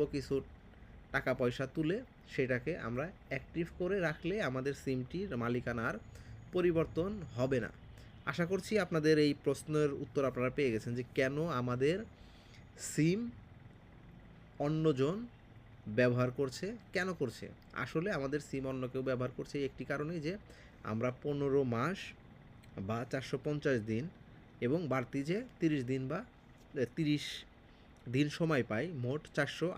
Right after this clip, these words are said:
আশি দিনের মধ্যে যদি আমরা আমাদের সিমটি অ্যাক্টিভ না করি, রিচার্জ না করি, তাহলে কিন্তু কোম্পানি এই সিমটি রিপ্লেস করে বাজারজাত করার ক্ষমতা রাখে।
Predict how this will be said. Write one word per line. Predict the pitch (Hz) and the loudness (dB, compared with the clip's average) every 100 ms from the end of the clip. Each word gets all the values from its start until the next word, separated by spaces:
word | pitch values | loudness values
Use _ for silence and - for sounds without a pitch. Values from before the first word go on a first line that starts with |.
| 123 | -6
আশি | 131 135 | -4 -2
দিনের | 151 156 | 0 2
মধ্যে | 151 147 151 | 0 0 -2
যদি | 147 151 | 0 -2
আমরা | 143 147 | 0 -2
আমাদের | 143 143 170 - | -2 -4 -6 -4
সিমটি | 135 123 175 - - - - - | -4 -4 -6 -10 -16 -20 -14 -4
অ্যাক্টিভ | 123 - 131 139 | -4 -2 -4 -2
না | 147 | -2
করি, | 151 170 123 | 0 0 0
রিচার্জ | 123 127 131 | 0 0 0
না | 151 | -6
করি, | 160 180 | -6 -4
তাহলে | 127 123 127 135 | -4 -2 -4 -4
কিন্তু | 147 - 214 - - - - - - - - | -8 -4 -6 -6 -20 -20 -20 -20 -20 -8 0
কোম্পানি | 143 139 131 165 233 - - - - - - - - - - - - - - - - - - - - | 2 2 -2 -2 -8 -14 -20 -20 -20 -20 -20 -20 -20 -20 -20 -20 -20 -20 -20 -20 -20 -20 -20 -16 -2
এই | 123 127 | -2 0
সিমটি | - 139 127 175 156 | 0 -2 0 0 0
রিপ্লেস | - 131 127 | 0 -4 -2
করে | 160 160 | -4 0
বাজারজাত | 131 123 120 - | 0 2 0 -2
করার | 120 113 | -2 -2
ক্ষমতা | - 120 120 147 | -2 -2 0 -2
রাখে। | 107 - | -2 -4